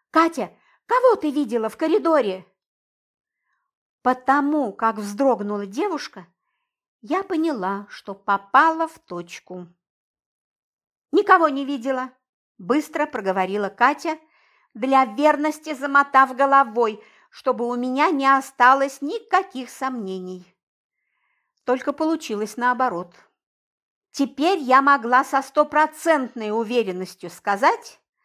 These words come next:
что угадала верно. Но почему Катя отрицает очевидное? Не верит, что я хочу ей помочь?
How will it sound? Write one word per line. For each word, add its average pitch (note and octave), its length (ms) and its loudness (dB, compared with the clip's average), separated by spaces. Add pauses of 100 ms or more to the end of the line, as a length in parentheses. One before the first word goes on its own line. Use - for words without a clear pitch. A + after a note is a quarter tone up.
(360)
что - 300 -6 (140)
угадала B3 720 2
верно. E3+ 520 -8 (1120)
Но A3 140 -8
почему C4 360 -4
Катя G4 400 0
отрицает D#4 720 -8
очевидное? F3 880 -14 (1000)
Не F#4 220 4
верит, G4 420 2
что - 200 -6
я E4 220 0
хочу E4 300 -4
ей D#4 240 -4
помочь? D4+ 640 -2